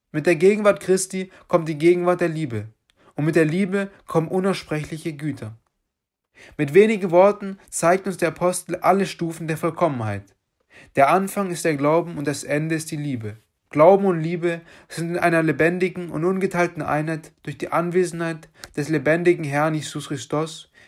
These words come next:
im Herzen miteinander verbunden. Durch die Stärkung unseres Glaubens überwinden wir zunehmend die Entfernung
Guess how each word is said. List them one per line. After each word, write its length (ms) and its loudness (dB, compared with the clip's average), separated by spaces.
im 100 -8
Herzen 400 4
miteinander 460 -2
verbunden. 560 -6
Durch 120 -2
die 120 -10
Stärkung 520 4
unseres 380 -2
Glaubens 440 0
überwinden 520 0
wir 160 0
zunehmend 520 -6
die 80 -2
Entfernung 640 -2